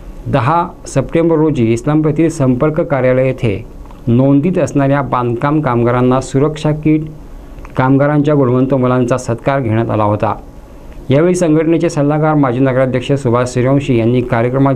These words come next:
जाहीर केले होते की दीपावलीनिमित्त तालुक्यातील सर्व गावाचे वंचित कामगार आहेत त्यांची संघटनेच्या माध्यमातून नोंदणी करून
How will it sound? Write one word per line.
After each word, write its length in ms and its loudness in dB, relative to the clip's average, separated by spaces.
जाहीर 260 2
केले 160 2
होते 320 0
की 120 -2
दीपावलीनिमित्त 840 2
तालुक्यातील 480 2
सर्व 300 0
गावाचे 520 0
वंचित 400 0
कामगार 320 2
आहेत 360 0
त्यांची 300 0
संघटनेच्या 640 2
माध्यमातून 600 2
नोंदणी 320 2
करून 320 2